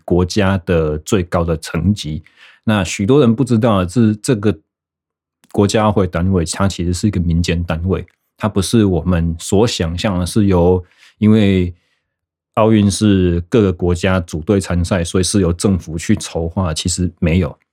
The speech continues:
那国家奥会、国家单项协会这个单位，理论上就是掌管那个国家的、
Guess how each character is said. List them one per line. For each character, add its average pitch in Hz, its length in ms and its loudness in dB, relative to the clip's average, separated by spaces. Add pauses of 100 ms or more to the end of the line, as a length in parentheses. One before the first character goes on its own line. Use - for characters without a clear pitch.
(120)
那 107 160 2 (200)
国 110 160 2
家 127 180 0
奥 120 140 2
会、 104 280 2 (120)
国 104 120 2
家 117 160 2
单 107 220 0
项 117 220 2
协 87 240 -2
会 92 240 2
这 101 100 0
个 95 80 2
单 87 220 -2
位， 92 240 2 (380)
理 95 180 2
论 120 120 6
上 113 160 2
就 110 80 0
是 98 300 2
掌 85 300 -2
管 78 260 -2
那 107 160 4
个 98 100 -2
国 87 200 -4
家 95 180 0
的、 90 60 0